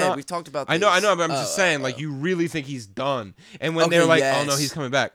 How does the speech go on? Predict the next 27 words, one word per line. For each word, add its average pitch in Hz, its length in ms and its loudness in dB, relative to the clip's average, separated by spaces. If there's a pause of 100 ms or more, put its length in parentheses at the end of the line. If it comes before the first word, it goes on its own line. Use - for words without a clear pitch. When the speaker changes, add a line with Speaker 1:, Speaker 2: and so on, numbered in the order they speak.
Speaker 2:
When 156 160 -6
Speaker 1:
Like, 135 80 -2
Speaker 2:
he - 20 -
Speaker 1:
he's 180 60 -2
Speaker 2:
comes 170 120 -2
Speaker 1:
gonna 170 80 0
Speaker 2:
out - 40 -2
at 143 40 -8
the 151 60 -8
Speaker 1:
grow-, 160 100 0
Speaker 2:
end. 170 340 -6
Speaker 1:
and 143 140 -8
you're 151 140 0
Speaker 2:
He's, 131 100 2
Speaker 1:
like, 190 140 -2
Speaker 2:
like, - 80 -2
Speaker 1:
"Oh, - 40 0
that's 175 240 0
Speaker 2:
dancing. 185 200 0
Speaker 1:
hype." - 40 -20 (200)
Speaker 2:
He's 143 160 -12
like, 143 180 -8 (1800)
Speaker 1:
I'm 120 100 -10
not 117 140 -6
calling 113 200 -10
you 101 100 -8
out, 87 160 -14